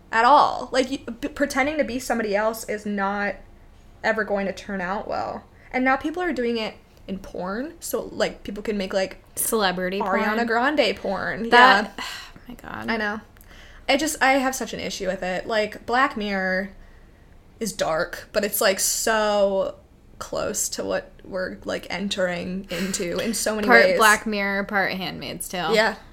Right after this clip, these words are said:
Speaker 1: Oh my God.
Speaker 2: I wanted to talk to you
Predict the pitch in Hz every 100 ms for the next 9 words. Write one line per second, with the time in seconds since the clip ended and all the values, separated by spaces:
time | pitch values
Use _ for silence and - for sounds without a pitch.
0 | - 208 196 165 - 170 170 170 170 185
1 | - - - - 220 220 196 208 202 202
2 | 226 277 277 247 226 - 226 214